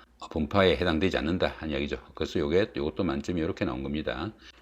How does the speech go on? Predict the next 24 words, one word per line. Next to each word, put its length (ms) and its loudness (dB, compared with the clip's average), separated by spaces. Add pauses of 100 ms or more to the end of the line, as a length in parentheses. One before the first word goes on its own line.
(240)
자, 120 10
이 120 12
원형 440 10
이정 380 6
같은 380 6
경우에는 260 10
그렇습니다. 380 6
이 40 8
원격은, 800 8 (240)
자, 160 2
여기 220 8
성씨를 1000 8
기본으로 480 6
본다면은요, 1000 2 (220)
성씨를 400 2
보다 160 0
좀 180 0
먼 300 4
거, 300 4 (280)
요 160 6
두 140 2
자를 320 6
합한 220 0
글자 420 0